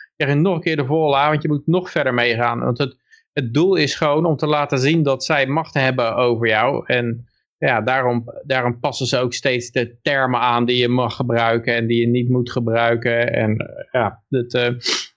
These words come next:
eh, dat enorme gedemoniseer is alleen maar een, een methode om te zien wie er de baas is en wie er inbindt. En ik denk dat kiezers heel snel doorhebben dat als,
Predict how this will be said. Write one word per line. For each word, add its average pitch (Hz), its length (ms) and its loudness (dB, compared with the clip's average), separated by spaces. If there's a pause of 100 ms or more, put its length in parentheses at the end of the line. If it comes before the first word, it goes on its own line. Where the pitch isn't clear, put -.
(280)
eh, 120 500 0 (320)
dat - 380 -6
enorme 139 420 2
gedemoniseer 135 880 0
is 131 200 0
alleen 131 240 2
maar 120 200 2
een, 123 320 -2 (100)
een 135 140 0
methode 131 400 0
om 127 80 -2
te 131 100 0
zien 127 220 0
wie 139 180 0
er 135 60 0
de 123 120 -2
baas 135 300 0
is 131 160 0
en 135 100 0
wie 131 200 2
er 123 100 -2
inbindt. 123 480 0
En 117 140 0
ik - 340 -10
denk 135 160 -2
dat 127 140 -4
kiezers 127 300 -2
heel 131 180 0
snel 127 320 0
doorhebben 127 520 0
dat 120 120 0
als, 131 320 -4